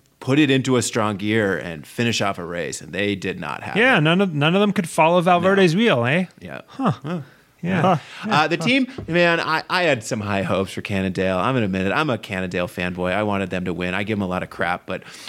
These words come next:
Speaker 1: coming into that final, that, uh, finale at Liège with, uh, Davide Formolo off the front and Uran and, uh, Mike Woods, I believe, was in the group.
Speaker 2: Yeah, and Woods went on to finish ninth, which is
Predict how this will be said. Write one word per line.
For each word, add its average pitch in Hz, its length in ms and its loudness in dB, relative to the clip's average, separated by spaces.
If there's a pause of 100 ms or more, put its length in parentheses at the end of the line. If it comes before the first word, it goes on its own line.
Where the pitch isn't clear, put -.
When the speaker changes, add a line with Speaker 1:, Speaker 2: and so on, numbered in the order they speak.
Speaker 1:
coming 139 240 0
into 120 80 0
that 113 160 2
final, 101 460 -4 (300)
that, 110 200 0
uh, 101 120 2
finale 98 440 0
at 98 80 0
Liège 95 540 0 (180)
with, 101 220 -2
uh, 98 100 4
Davide 98 420 0
Formolo 95 420 0
off 92 160 -2
the 98 100 -4
front 135 480 0 (320)
and 92 520 -2
Uran 107 680 0
and, 92 520 -4
uh, 87 400 -2
Mike 92 220 -8
Woods, 147 320 0
I 185 60 0
believe, 185 360 0
was 175 160 -2
in 180 120 0
the 180 80 -2
group. 185 340 0
Speaker 2:
Yeah, 147 160 4
and 139 160 0
Woods 160 240 4
went 165 140 4
on 156 160 4
to 131 80 0
finish 139 320 0
ninth, 135 320 0
which 127 160 -10
is 123 140 -8